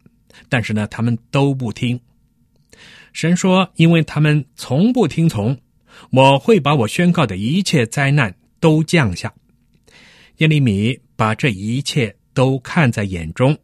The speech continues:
可是呢，他无能为力。看见道德日渐沦落，社会渐渐的腐败，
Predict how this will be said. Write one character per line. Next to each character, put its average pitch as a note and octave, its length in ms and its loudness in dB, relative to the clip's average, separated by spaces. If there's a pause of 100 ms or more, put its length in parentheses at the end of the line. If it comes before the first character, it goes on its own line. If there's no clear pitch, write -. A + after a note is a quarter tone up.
(280)
可 G2 240 -8
是 - 180 -4
呢， G2 140 -2 (380)
他 G#2 420 -4
无 B2 260 2
能 A2+ 280 2
为 F#2 180 -4
力。 C#3 180 -2 (1200)
看 F3+ 260 4
见 C#3+ 500 2 (200)
道 C#3+ 320 4
德 A#2+ 380 0
日 D#3 320 2
渐 A2 260 0
沦 F#2+ 180 -2
落， C3+ 240 -4 (400)
社 F#3 380 0
会 B2 480 2
渐 A#2 340 0
渐 A2+ 220 -2
的 G#2 80 0
腐 D#2+ 300 -12
败， B2 240 -2